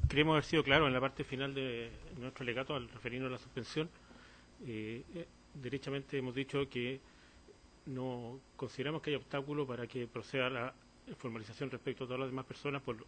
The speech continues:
otras normas que no tienen que ver y, eh, respecto del señor Chadwick, actual requerente, en la parte de la norma que no está, eh, eh, en discusión, su legalidad, que es uno de los aspectos de la, que abarca el artículo treinta y ocho.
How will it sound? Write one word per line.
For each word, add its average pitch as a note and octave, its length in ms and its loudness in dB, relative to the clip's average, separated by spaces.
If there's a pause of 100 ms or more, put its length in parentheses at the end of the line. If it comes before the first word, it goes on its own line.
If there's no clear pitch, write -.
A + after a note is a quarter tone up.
otras C#3+ 260 -2
normas C#3+ 240 -2
que - 80 -8
no A#2 80 -6
tienen B2+ 220 -2
que B2+ 80 -4
ver C#3+ 160 0 (480)
y, D3 340 0 (400)
eh, B2 260 -2
respecto C3 380 -2
del A#2 300 -2
señor B2 400 -6
Chadwick, C3+ 300 2 (180)
actual A#2+ 260 -4
requerente, C3 640 0 (480)
en C#3+ 140 0
la B2 100 4
parte C3 280 2
de B2+ 100 0
la A#2 100 -2
norma B2+ 240 0
que A#2 300 -2
no A#2+ 120 -4
está, A#2+ 400 -2 (600)
eh, B2 280 -8 (120)
eh, A#2 280 -8 (120)
en A#2+ 100 -6
discusión, C3 540 -2 (240)
su A#2 320 -6 (420)
legalidad, A#2 500 0 (280)
que A#2 240 -6
es B2 40 -10 (960)
uno B2+ 200 -4
de A#2+ 60 -2
los A#2 100 -4
aspectos B2+ 360 -4
de A2+ 100 -8
la, A2+ 320 -8
que A#2+ 120 -6
abarca A#2+ 220 -2
el B2+ 80 -4
artículo B2 300 -6
treinta B2 220 -6
y B2+ 60 -2
ocho. - 180 -10